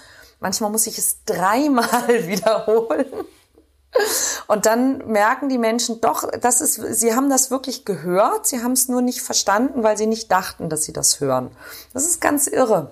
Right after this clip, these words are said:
Und womit hat das zu tun? Ich glaube, das hat damit zu tun, dass wir oder dass viele Menschen unter Flirten was ganz, ganz anderes verstehen, glaube ich, als es tatsächlich ist. Und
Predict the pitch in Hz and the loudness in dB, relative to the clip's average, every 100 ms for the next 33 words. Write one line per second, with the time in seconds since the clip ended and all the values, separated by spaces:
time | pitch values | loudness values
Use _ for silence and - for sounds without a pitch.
0 | - _ _ - - 185 220 233 254 240 | -16 _ _ -14 -10 0 2 2 0 0
1 | 440 - 226 - 330 339 - - 226 240 | -2 -2 -4 -4 -2 -2 -2 0 2 4
2 | 226 - 277 233 226 - - - 214 294 | 2 0 -2 -4 -4 -6 -8 -8 -2 -2
3 | 440 - - - - _ 214 214 - 220 | -4 -14 -20 -20 -20 _ -2 0 0 2
4 | 226 220 220 - _ _ _ _ _ - | 4 4 0 -8 _ _ _ _ _ -8
5 | 196 185 180 - - 285 339 220 180 175 | -2 2 2 0 0 2 4 2 0 0
6 | 180 180 170 175 180 170 - 175 202 - | -2 -2 -6 -8 -8 -8 0 4 4 2
7 | 202 175 - 202 196 - 170 - 175 190 | -4 -4 -4 -6 -6 -6 -6 -4 -4 -2
8 | 170 - - - - 143 180 208 180 160 | -2 -2 2 2 2 0 -2 -2 -2 -2
9 | 156 - 160 147 - - - _ _ _ | -2 -8 -10 -6 -6 -6 -10 _ _ _
10 | - 160 - 156 - 143 - _ 175 156 | -12 -4 -2 -4 -6 -12 -12 _ 0 2
11 | - - - - - _ _ 165 160 156 | 2 -2 -14 -20 -20 _ _ -6 -6 -2
12 | - | -4